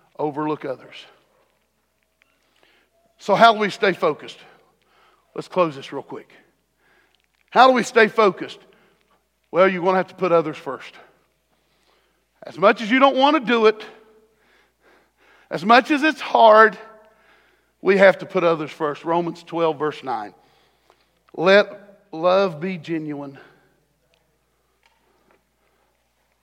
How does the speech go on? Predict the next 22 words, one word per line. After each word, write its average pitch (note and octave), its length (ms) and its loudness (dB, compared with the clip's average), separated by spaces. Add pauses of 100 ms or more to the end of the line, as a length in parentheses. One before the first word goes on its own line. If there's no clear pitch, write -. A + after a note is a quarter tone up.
(240)
I've G3 160 0
been D#4 180 -2
putting B3 240 0
it G#3 80 2
out G#3 240 2
for E3 280 -2 (400)
about F3 240 0
a E3 40 -2
year E3+ 140 -2
and D#3+ 80 -4
a D3 40 -8
half D#3 360 -6
now C3+ 300 -8 (420)
without D3+ 480 -2
really D#3 280 -2
pushing C#3 480 -10
it, B2+ 140 -16
hoping D3+ 320 -6
it C#3 80 -12
would - 180 -12
catch - 280 -10
on. A#2+ 280 -14